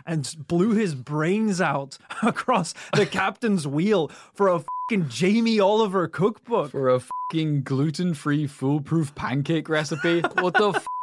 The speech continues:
Speaker 2: Am I gonna do with that? I don't have a skillet on the seven seas.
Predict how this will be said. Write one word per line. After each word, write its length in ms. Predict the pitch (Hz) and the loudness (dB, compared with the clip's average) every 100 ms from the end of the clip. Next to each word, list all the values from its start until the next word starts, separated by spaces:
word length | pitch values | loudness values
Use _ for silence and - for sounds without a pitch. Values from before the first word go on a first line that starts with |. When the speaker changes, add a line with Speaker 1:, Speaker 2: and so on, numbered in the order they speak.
| - | -2
Speaker 2:
Am 120 | 170 | 0
I 120 | 160 | 0
gonna 240 | 156 151 151 | 0 -2 0
do 180 | 139 | 0
with 160 | 139 127 | 0 0
that? 280 | 117 120 104 _ - | 0 0 -2 _ -2
I 100 | 180 | 0
don't 120 | 233 | 0
have 120 | 214 | 2
a 140 | 175 143 | 0 0
skillet 720 | - - - 123 139 202 _ - - | -2 -4 0 2 2 0 _ -16 -6
on 160 | 214 143 | -2 0
the 100 | 139 | 0
seven 380 | - 131 131 127 | 0 0 0 -4
seas. 560 | - 120 143 175 - | -2 0 0 -4 -10